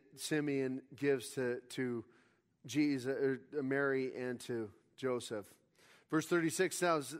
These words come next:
"Now there was one Anna, a prophetess, a daughter of, uh, Phanuel of the tribe of Asher." Now I want to point out this, that Anna knows that she's of the tribe of Asher. Asher is part of those ten tribes of the northern kingdom of Israel.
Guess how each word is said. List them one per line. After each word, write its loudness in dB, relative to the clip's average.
"Now 4
there 4
was 2
one 0
Anna, 2
a -2
prophetess, -2
a -4
daughter 2
of, -2
uh, -2
Phanuel 0
of 2
the 0
tribe 0
of -2
Asher." -2
Now -2
I 2
want 0
to -20
point 0
out 0
this, 4
that -2
Anna -2
knows 0
that -8
she's -8
of -4
the -8
tribe -6
of -6
Asher. -2
Asher 2
is 0
part 2
of 0
those 2
ten -6
tribes 0
of -8
the -4
northern 0
kingdom -4
of -4
Israel. -2